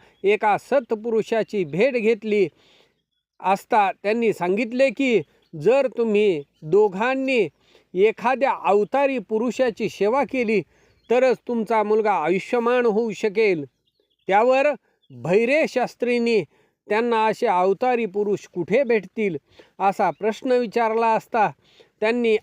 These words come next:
अक्कलकोटास श्री स्वामी समर्थ महाराजांची सेवा करण्याची सूचना बहिरे दाम्पत्याला दिली. त्या सत्पुरुषाच्या सूचनेनुसार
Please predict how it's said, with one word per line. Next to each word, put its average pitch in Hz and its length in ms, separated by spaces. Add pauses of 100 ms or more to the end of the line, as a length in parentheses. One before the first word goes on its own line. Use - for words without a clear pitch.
अक्कलकोटास 220 800 (460)
श्री 262 220
स्वामी 233 360
समर्थ 285 540
महाराजांची 226 840 (400)
सेवा 220 480
करण्याची 214 600
सूचना 254 560 (560)
बहिरे 208 600
दाम्पत्याला 220 800
दिली. 180 360 (720)
त्या 220 240
सत्पुरुषाच्या 220 1000
सूचनेनुसार 208 1000